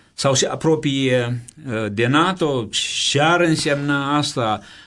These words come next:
Are valoare electorală sau are semnificație electorală? Nu are.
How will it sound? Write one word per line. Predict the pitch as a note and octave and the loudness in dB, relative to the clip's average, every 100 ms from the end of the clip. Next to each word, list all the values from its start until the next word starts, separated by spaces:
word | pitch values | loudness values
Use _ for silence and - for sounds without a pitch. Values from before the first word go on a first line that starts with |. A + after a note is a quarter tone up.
| _ _ | _ _
Are | G2 A2+ D3 D#3+ E3 D#3 D#3 D3 D3+ D#3+ | -4 2 2 4 2 2 2 -2 -6 -6
valoare | C3 C#3 C#3 D3+ D3 C#3 | 0 0 2 2 2 2
electorală | C3+ C3 C3 C#3+ C3 C3 C3 B2 B2 B2+ B2 | 0 0 -2 0 0 2 0 0 -2 -2 -6
sau | - - G2 F#2+ A2+ | -10 -8 -6 -4 0
are | D3+ D#3+ | 2 2
semnificație | D#3+ D#3 D3 D3 C#3+ C#3+ C#3+ - C#3 C3 | 0 -2 -2 -4 -2 -2 -2 -4 -4 -4
electorală? | C#3 C3 C3 C3+ C3+ B2+ A#2+ A#2+ - - _ | -2 -4 -4 -2 -2 -2 -4 -6 -12 -20 _
Nu | G#2+ B2 D#3 | -2 0 2
are. | D#3 D3+ C#3+ C#3+ | 2 2 0 -4